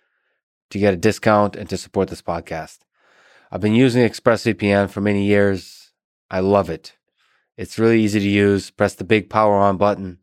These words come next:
and your privacy is protected. And if you like, you can make it look like your location is anywhere else in the world. This has a large number of obvious benefits. Certainly, it allows you to access international versions of streaming websites like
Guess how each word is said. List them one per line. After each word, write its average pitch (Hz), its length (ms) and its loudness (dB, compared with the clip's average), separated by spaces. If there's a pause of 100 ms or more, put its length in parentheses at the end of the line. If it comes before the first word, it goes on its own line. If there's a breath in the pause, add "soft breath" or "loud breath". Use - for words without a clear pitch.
(100)
and 95 100 -10
your 92 80 -6
privacy 104 400 -2
is 95 80 -6
protected. 87 640 -8 (280)
And 110 420 0 (380 soft breath)
if 92 160 -14
you 95 100 -2
like, 107 420 0 (300)
you 98 80 -16
can 107 100 -4
make 107 200 0
it 104 40 0
look 104 280 2
like 98 180 0
your 98 120 0
location 98 580 0
is 85 200 -12
anywhere 113 440 0
else 101 300 0
in 98 80 -2
the 92 80 0
world. 85 420 -6 (640)
This 113 140 -8
has 123 200 2
a 107 300 4
large 107 340 0
number 107 240 0
of 101 80 -2
obvious 113 380 2
benefits. 101 640 -4 (420 soft breath)
Certainly, 127 540 0
it 110 80 -4
allows 104 320 2
you 98 80 -10
to - 120 -4
access 104 380 -4
international 110 600 -4
versions 98 520 0
of 85 80 -20
streaming 110 360 0
websites 98 680 0
like 92 460 -2